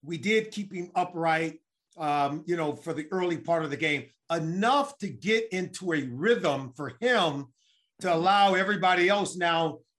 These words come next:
to play at a higher level. What does that mean? When you hear that Joe Burrow is getting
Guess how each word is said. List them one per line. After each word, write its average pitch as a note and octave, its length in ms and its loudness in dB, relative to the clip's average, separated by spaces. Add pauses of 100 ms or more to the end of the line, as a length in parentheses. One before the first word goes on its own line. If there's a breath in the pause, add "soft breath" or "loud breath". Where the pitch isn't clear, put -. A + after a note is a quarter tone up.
to E3 80 -8
play F3+ 300 0
at E3 100 2
a D3+ 40 2
higher D#3 360 2
level. C#3+ 400 -2 (160)
What C4 160 4
does C#4 180 -2
that G#3+ 240 2
mean? F3+ 200 2
When C#3+ 100 -4
you G#3+ 140 -4
hear G#3+ 240 2
that F3+ 320 4 (360)
Joe A3 260 2
Burrow G3 540 2
is D#3 220 -4
getting G3+ 320 0